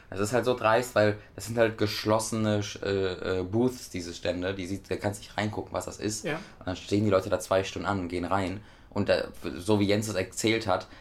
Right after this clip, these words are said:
Speaker 1: hab, gab's da auch keinen Typen, der dann da Hallo gesagt hat oder irgendwas erklärt hat oder sonst, oder live gespielt hat, sondern du hast dich einfach, bist reingegangen, hast dich auf deinen Stuhl gesetzt in diesem kleinen Kino, dann ging dieses G-, Gameplay-Demo los, die du im Internet hast,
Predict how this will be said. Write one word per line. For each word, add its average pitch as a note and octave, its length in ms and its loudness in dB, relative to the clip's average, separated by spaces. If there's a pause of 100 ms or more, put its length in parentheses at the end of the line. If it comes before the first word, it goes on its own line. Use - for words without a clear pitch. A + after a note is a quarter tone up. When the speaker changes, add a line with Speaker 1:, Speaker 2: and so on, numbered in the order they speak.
Speaker 1:
hab, - 160 -14
gab's G#2 200 0
da G2 80 4
auch F#2 100 2
keinen F#2+ 460 2 (320)
Typen, B2+ 340 0
der A#2 100 4
dann A2+ 160 4
da G#2 180 4 (100)
Hallo G#2 300 4
gesagt A2+ 340 0
hat A2+ 100 0
oder G2 100 0
irgendwas F#2 200 -2
erklärt G#2 400 2
hat A2+ 100 -2
oder F2+ 120 -2
sonst, G#2 200 -2
oder F2+ 320 2
live G2+ 300 2
gespielt G#2+ 400 0
hat, A2 180 2 (260)
sondern F#2+ 320 2 (220)
du G#2 60 2
hast G2+ 100 2
dich E2 80 2
einfach, F#2+ 280 0
bist G2 200 -2
reingegangen, A2+ 360 2
hast G#2+ 120 -2
dich F#2 100 -4
auf F#2+ 100 -2
deinen F2+ 220 -4
Stuhl A#2 260 2
gesetzt A2 320 0
in G#2 60 -4
diesem F#2+ 200 -4
kleinen F#2 220 -4
Kino, A2+ 340 -2 (320)
dann G2+ 200 4
ging G2 200 2
dieses F#2 460 -4 (120)
G-, F2 140 -4
Gameplay-Demo G#2 640 2
los, G2+ 260 2
die G2+ 80 -2
du F#2 80 0
im E2+ 80 -4
Internet G#2+ 340 0
hast, G#2+ 280 2